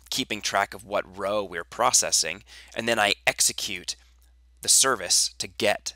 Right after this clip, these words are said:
the main records. Once that service completes, w-, there will be a set of records in this hidden table.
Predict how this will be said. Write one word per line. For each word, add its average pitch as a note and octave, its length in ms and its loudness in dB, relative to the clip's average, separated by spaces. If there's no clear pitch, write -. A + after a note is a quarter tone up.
the G2 80 -10
main F2+ 300 -10
records. - 680 -8
Once C3+ 280 4
that F3 200 6
service B2+ 440 4
completes, - 760 4
w-, B2 160 -18
there C3 180 6
will B2+ 180 2
be A2 520 -2
a - 40 2
set - 580 6
of G2+ 180 -6
records F#2+ 380 -2
in F2+ 140 -10
this F2+ 220 2
hidden F2 260 -6
table. - 400 -10